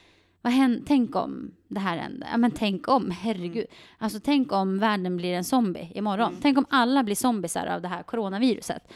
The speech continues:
Speaker 2: Mm.
Speaker 1: Tänk om. Tänk om det kommer en komet och bara splash och vi inte finns kvar.
Speaker 2: Mm.
Speaker 1: Alltså, så, man kan ju inte gå runt och tänka så. Det är ju
Speaker 2: Nej.
Speaker 1: helt, alltså, varför ska man göra det?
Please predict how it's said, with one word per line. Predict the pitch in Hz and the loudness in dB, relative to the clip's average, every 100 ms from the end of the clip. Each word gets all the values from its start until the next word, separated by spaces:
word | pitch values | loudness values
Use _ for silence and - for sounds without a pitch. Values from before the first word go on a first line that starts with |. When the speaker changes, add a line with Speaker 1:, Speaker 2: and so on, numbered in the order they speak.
| - | -20
Speaker 2:
Mm. | 185 180 | -14 -2
Speaker 1:
Tänk | 392 349 - | 2 4 6
om. | 277 - - _ _ | 4 2 -12 _ _
Tänk | - 339 311 | 0 0 2
om | 302 | 2
det | |
kommer | 294 294 294 | 2 2 2
en | 277 | 4
komet | 302 311 330 - - | 4 2 0 -8 -6
och | 214 | -2
bara | 202 180 | 0 0
splash | - - - - - - | -2 0 -2 -2 -8 -2
och | 233 233 | 2 4
vi | |
inte | 233 214 | 2 2
finns | 226 247 | -4 -4
kvar. | - - - | -2 -2 -2
Speaker 2:
Mm. | 190 185 220 | -10 -8 0
Speaker 1:
Alltså, | 254 226 254 | 0 2 -2
så, | 226 | -2
man | 226 | -2
kan | 220 | 0
ju | - | 0
inte | 233 | 0
gå | 208 | -4
runt | 202 | -4
och | 196 | -2
tänka | 269 220 196 277 | -2 -2 0 -2
så. | - - - _ _ _ _ _ _ | -2 -12 -18 _ _ _ _ _ _
Det | 254 | 4
är | |
ju | 254 | 6
Speaker 2:
Nej. | 240 | 6
Speaker 1:
helt, | 233 175 - - | 2 0 -6 -6
alltså, | 226 220 | -4 -2
varför | 208 233 220 220 | 2 2 2 -4
ska | - | -4
man | 214 | -4
göra | 202 | -6
det? | 185 269 - | -6 -8 -10